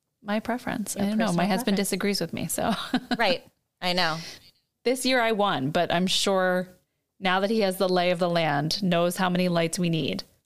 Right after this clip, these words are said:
Speaker 1: I can
Speaker 2: Right?
Speaker 1: almost guarantee you that next year I'll have some colored lights outside. <laughs> Which is fine. Marriage is a compromise.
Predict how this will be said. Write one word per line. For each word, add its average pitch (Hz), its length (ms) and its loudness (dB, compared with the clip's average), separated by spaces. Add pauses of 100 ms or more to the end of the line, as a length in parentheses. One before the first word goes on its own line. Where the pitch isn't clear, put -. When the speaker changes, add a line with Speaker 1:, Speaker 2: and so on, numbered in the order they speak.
(180)
Speaker 1:
I 175 140 0
can 185 80 4
Speaker 2:
Right? 170 100 4
Speaker 1:
almost 214 320 0
guarantee 175 420 0
you 165 120 2
that - 160 -2
next 175 340 -2
year 170 140 2
I'll 160 120 2
have 156 180 0
some 170 140 -2
colored 165 360 -2
lights - 260 -2
outside. - 440 -2
<laughs> - 40 -12 (1500)
Which 262 200 -2
is 415 140 0
fine. 415 280 2
Marriage 339 300 2
is 339 100 0
a 370 40 2
compromise. 262 680 2